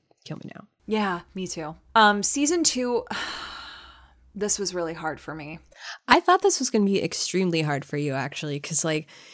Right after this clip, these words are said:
Speaker 1: it's, like, the ins and outs of inns, Bracebridge dinner,
Speaker 2: Those
Speaker 1: the
Speaker 2: are my,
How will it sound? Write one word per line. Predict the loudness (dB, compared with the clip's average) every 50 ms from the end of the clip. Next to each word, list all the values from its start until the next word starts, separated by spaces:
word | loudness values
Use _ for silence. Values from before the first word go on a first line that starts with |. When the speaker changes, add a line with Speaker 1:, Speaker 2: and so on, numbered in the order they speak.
| -18 -8 -4
Speaker 1:
it's, | -2 0
like, | 0 0 0 0
the | -2 0
ins | 0 0 0
and | 0 0
outs | 0 0 -2 -4 -8
of | -6 -6
inns, | -4 -4 -2 -2 -4 -4 -4 -2 -2 -2 -2 -2 _ _ _ _ _ -8
Bracebridge | -4 -4 -4 -4 -4 -6 -6 -4 -4 -4
dinner, | -4 -2 -2 -2 -2 -2 -2 -2 -2 -2 -4 -4 -2
Speaker 2:
Those | 0 0 2 2
Speaker 1:
the | 2
Speaker 2:
are | 2
my, | 2